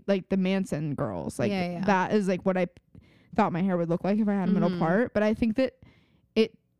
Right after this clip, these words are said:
Speaker 1: typically looks better for most people to have one.
Speaker 2: I mean,
Speaker 1: And
Speaker 2: now we think that.
Speaker 1: I know.
Speaker 2: But, like,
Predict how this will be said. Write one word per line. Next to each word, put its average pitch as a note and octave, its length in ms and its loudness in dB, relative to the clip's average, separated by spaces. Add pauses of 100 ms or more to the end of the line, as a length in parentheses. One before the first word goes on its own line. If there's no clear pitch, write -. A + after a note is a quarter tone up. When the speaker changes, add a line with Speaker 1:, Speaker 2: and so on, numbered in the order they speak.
(540)
Speaker 1:
typically G3 540 0
looks F#3 340 -2
better G#3+ 340 0
for F3 160 -4
most F#3 280 -2
people G#3 260 -4
to F3 60 -6
have G#3 240 -2
one. - 300 -12 (760)
Speaker 2:
I C4+ 60 0
mean, B3+ 180 6
Speaker 1:
And A3+ 80 2
Speaker 2:
now F3 240 2
we E3+ 160 -2
think D#3 280 -8
that. G2 360 -8 (100)
Speaker 1:
I G#3+ 60 4
know. G3+ 320 0
Speaker 2:
But, A3 80 4
like, A3+ 200 0